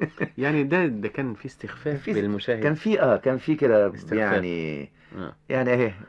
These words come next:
Speaker 2: صور حلوة ب-
Speaker 1: يعني نقول النعوت اللي تسببت، الأفلام دي سببت بعض الصفات لبعض نجوم الشر زي الأستاذ المليجي والأستاذ فريد شوقي. يعني وحش الشاشة، مجرم الشاشة، الأسماء دي،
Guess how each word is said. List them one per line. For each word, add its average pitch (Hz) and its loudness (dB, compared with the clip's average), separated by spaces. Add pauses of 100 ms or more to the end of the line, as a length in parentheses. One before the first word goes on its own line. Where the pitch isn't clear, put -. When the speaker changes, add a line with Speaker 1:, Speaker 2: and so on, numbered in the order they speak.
(520)
Speaker 2:
صور 95 0
حلوة 87 -2
ب- 85 -10
Speaker 1:
يعني 143 0
نقول 160 0
النعوت 113 -2
اللي 85 -10
تسببت، 90 -8
الأفلام 107 -10
دي 104 -6
سببت 95 -6
بعض 95 -6
الصفات 78 -10
لبعض 85 -10
نجوم 78 -10
الشر 80 -10
زي 80 -10
الأستاذ 80 -14
المليجي 78 -12
والأستاذ - -14
فريد - -16
شوقي. - -12 (560)
يعني 98 -2
وحش - -2
الشاشة، 101 0
مجرم 101 -2
الشاشة، 101 -4 (180)
الأسماء - -8
دي، 85 -6